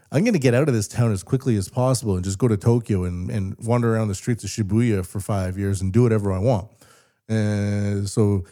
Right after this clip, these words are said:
the amount of rewards for staying in a lot of these towns, uh, outweigh, uh, or strip away the amount of, like, the lack of freedom.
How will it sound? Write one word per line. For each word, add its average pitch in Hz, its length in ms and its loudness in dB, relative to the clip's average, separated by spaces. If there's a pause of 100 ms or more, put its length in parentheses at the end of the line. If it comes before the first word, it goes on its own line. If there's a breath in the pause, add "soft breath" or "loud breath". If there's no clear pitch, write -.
(320 soft breath)
the 110 340 0
amount 127 300 4
of 107 520 -2
rewards 123 520 4
for - 160 -8
staying 127 440 0
in 107 140 2
a 101 80 0
lot 104 180 2
of 101 60 -2
these 95 160 -2
towns, 101 500 0 (360 soft breath)
uh, 92 220 -4
outweigh, 120 880 0 (140)
uh, 104 340 -2
or 107 220 -2
strip - 380 -2
away 113 380 2
the 101 180 -2
amount 104 260 0
of, 98 160 -4
like, 101 180 -2
the 104 80 -2
lack 110 280 2
of 98 120 -2
freedom. 113 400 0